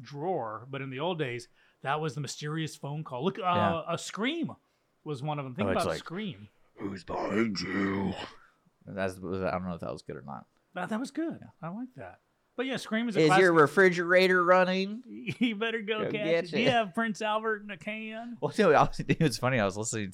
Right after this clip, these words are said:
Speaker 2: to, uh, the interview with Roseanne and Joe Rogan, and she talked about back in the day, she used to prank call people.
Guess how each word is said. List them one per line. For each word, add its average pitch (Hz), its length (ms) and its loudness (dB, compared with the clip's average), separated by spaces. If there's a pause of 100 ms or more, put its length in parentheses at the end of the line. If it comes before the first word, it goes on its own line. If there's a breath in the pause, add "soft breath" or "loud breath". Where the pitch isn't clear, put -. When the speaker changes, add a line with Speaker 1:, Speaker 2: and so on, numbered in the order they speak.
Speaker 2:
to, 98 220 -6
uh, 95 200 -4 (540)
the 90 200 4
interview 113 380 2
with 92 100 -2
Roseanne 101 600 2
and 87 200 -8
Joe 95 120 0
Rogan, 101 340 2
and 90 80 -6
she - 100 -8
talked 104 280 -4
about 98 420 0
back 101 220 2
in 107 60 -6
the 98 60 -2
day, 95 380 2 (420)
she - 160 -8
used 104 140 -2
to 95 80 -8
prank - 260 -2
call 82 200 -2
people. - 420 -12